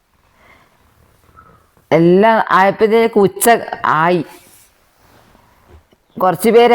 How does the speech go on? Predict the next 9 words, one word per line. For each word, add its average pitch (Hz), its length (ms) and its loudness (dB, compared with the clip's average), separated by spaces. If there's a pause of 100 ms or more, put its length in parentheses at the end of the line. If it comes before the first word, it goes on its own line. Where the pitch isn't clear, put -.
എത്താനുണ്ട്. 190 800 2 (520)
അവര് 180 200 0 (100)
ചുരത്തിൽ 185 500 0
കുടുങ്ങിക്കിടക്കുക. 175 800 0 (800)
എൻ്റെ 175 360 0
വീട് 208 220 2 (100)
കോഴിക്കോടാണല്ലോ, 151 920 0
അപ്പം 156 200 -4 (120)
ചുരത്തിൽ 151 440 0